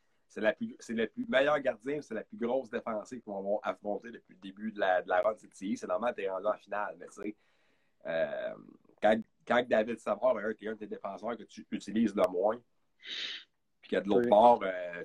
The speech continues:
Speaker 1: tu joues à quatre, euh, défenseurs, puis tu, euh, tu saupoudres un peu de, de, de, un peu de Merrill puis de Gustafsson ici et là pour aider les autres. Tu sais, c'est pas comme... non, mais tu sais, c'est ça, pareil. Ça,
Speaker 2: Eh oui.
Speaker 1: ça prendrait, ça prendrait du Carey Price, euh,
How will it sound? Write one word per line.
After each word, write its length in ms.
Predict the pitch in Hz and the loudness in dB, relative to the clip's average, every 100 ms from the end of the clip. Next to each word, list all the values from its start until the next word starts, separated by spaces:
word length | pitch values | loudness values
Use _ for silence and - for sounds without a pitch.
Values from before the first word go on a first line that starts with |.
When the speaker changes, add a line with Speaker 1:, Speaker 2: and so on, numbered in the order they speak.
| - | -12
Speaker 1:
tu 100 | 92 | -10
joues 160 | 113 | -2
à 80 | 110 | -2
quatre, 320 | - 120 117 _ 104 | -2 -2 -2 _ -8
euh, 100 | 90 | -8
défenseurs, 640 | 98 - 95 90 110 120 - | -8 -8 -8 -8 -4 -4 -6
puis 100 | _ | _
tu, 340 | - 95 92 | -20 -14 -12
euh, 40 | 82 - _ _ | -12 -16 _ _
tu 100 | - | -20
saupoudres 600 | - - _ 131 123 110 | -20 -20 _ -4 0 2
un 100 | 104 98 | 0 -2
peu 200 | 120 120 | -4 -4
de, 120 | 107 95 | -4 -8
de, 160 | 90 | -8
de, 300 | 87 87 78 - _ _ _ _ _ | -10 -12 -12 -16 _ _ _ _ _
un 120 | 90 92 | -6 -4
peu 240 | - 113 | -2 -2
de 140 | 107 | 0
Merrill 500 | 98 101 95 104 117 107 | 0 0 2 4 2 0
puis 120 | 98 | -6
de 260 | 95 95 - | -4 -4 -6
Gustafsson 580 | - - 104 - - 110 | -18 0 0 2 -2 -4
ici 220 | 101 - 101 | -6 -6 -4
et 80 | |
là 120 | 95 113 | -2 -2
pour 220 | - 92 | -2 -2
aider 220 | 90 98 | -2 -2
les 140 | 92 | -4
autres. 240 | 87 120 113 _ _ 151 | -2 -2 -4 _ _ -4
Tu 60 | |
sais, 100 | 98 | -4
c'est 360 | - _ - 104 | -8 _ -8 -4
pas 0 | |
comme... 380 | - 87 87 90 | -4 -4 -8 2
non, 200 | 117 110 | 6 6
mais 100 | - | 6
tu 60 | |
sais, 120 | - 101 | -6 -8
c'est 120 | 107 | -6
ça, 120 | 113 | -4
pareil. 400 | 107 98 117 104 _ _ _ | -2 0 0 -2 _ _ _
Ça, 140 | - 123 | -4 0
Speaker 2:
Eh 80 | |
oui. 180 | 143 139 | 2 2
Speaker 1:
ça 60 | 143 - | 0 0
prendrait, 300 | 110 110 - | 4 4 2
ça 160 | - 110 | -8 -6
prendrait 280 | 110 113 131 | -4 -2 -2
du 120 | - | -4
Carey 240 | 120 110 101 | -4 -4 -4
Price, 360 | 120 123 120 - | -4 -4 -4 -10
euh, 680 | 104 98 92 90 87 85 | -8 -8 -8 -10 -10 -12